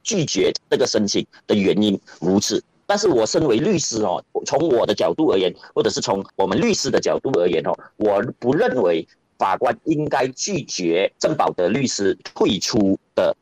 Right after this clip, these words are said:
這個申請。因为就跟你不能强迫一个不爱你的人去爱你是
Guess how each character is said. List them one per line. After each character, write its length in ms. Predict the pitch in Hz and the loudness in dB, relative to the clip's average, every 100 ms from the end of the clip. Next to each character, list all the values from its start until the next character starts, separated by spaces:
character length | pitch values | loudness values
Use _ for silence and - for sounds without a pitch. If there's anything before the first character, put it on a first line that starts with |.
| _ | _
這 100 | - | -4
個 240 | - 113 - | 0 0 -2
申 200 | - 92 | -2 -2
請。 160 | 90 - _ _ _ - | -2 -6 _ _ _ -2
因 120 | 196 | 2
为 160 | 233 | 2
就 180 | 185 233 | 2 0
跟 340 | 175 165 165 165 _ - | 2 0 0 -4 _ -8
你 180 | - - _ | -6 -6 _
不 120 | - 247 | -2 0
能 500 | 165 127 104 107 143 | 2 2 2 0 -2
强 280 | - 101 123 | -4 -4 -4
迫 240 | - 185 | 0 0
一 120 | - | 0
个 160 | 117 180 - | 0 -2 -2
不 120 | 120 - | -4 -2
爱 240 | 185 226 | -2 -2
你 200 | 151 107 | 0 0
的 140 | 87 104 | 0 0
人 140 | 90 | 0
去 140 | 95 - | -2 -2
爱 200 | - 202 | 0 -2
你 240 | 143 87 | 0 -2
是 180 | - 160 | -4 -4